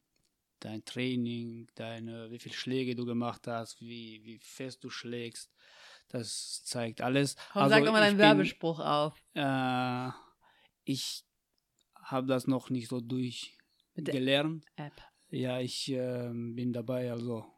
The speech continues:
Speaker 1: jetzt hab ich angefangen, so gut zu, zu arbeiten
Speaker 2: Arbeiten.
Speaker 1: schon. Aber das dauert noch ein bisschen,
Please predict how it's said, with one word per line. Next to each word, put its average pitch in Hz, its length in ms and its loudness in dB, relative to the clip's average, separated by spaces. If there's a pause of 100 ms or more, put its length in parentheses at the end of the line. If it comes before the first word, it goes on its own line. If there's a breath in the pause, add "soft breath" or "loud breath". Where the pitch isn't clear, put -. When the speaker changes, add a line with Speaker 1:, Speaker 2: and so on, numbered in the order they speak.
(300)
Speaker 1:
jetzt 127 220 -8
hab 123 160 -2
ich - 380 -10 (240)
angefangen, 127 800 -4 (520)
so 120 220 0
gut 120 360 -4
zu, 120 560 -6
zu 156 120 -8
arbeiten 147 160 4 (280)
Speaker 2:
Arbeiten. 160 60 4
Speaker 1:
schon. 175 280 2 (560 soft breath)
Aber 117 680 0
das 110 160 -6
dauert 120 400 0
noch 113 160 -2
ein - 40 -18
bisschen, 113 500 -6